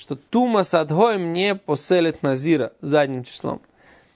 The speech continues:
То, что мы учили, что надело сосра, давка кашинадалу ахара шигила. Только если он, э, в-, узнал о том, что он стал туме-, таме, после того, как он гилах, он уже побрился.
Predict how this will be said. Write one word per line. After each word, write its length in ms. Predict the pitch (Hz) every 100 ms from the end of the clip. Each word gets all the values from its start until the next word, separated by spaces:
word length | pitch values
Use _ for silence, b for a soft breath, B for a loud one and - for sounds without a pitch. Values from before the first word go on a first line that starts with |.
| b
То, 100 | 147
что 120 | -
мы 140 | 156 165
учили, 300 | 165 208 156
что 160 | 156
надело 420 | 147 147 160 185 185
сосра, 500 | - 254 254 180 151
давка 540 | 143 180 240 - 202
кашинадалу 720 | 160 175 165 165 175 190 180
ахара 340 | 160 170 160
шигила. 480 | 143 - 143 139 120 - _
Только 300 | - 220 214 160
если 480 | 180 185 165 147 b b b b _
он, 400 | 170 170 147 185 _ _ _
э, 680 | 208 131 127 123 123 123 - -
в-, 340 | 131 147 -
узнал 800 | 160 147 151 214 208 175 185 - _ _ _ _ _ _
о 140 | -
том, 200 | 175 180
что 140 | 160 165
он 80 |
стал 260 | 156 170 170
туме-, 440 | - 196 214 226 175
таме, 560 | 190 202 247 214 214 - _ _ _ _ _ _ _ _
после 360 | 208 240 240 208
того, 300 | 180 180 185
как 160 | 165
он 220 | 170 160
гилах, 420 | 143 170 127 - 147
он 100 | 143
уже 160 | 147
побрился. 500 | 147 143 139 127 -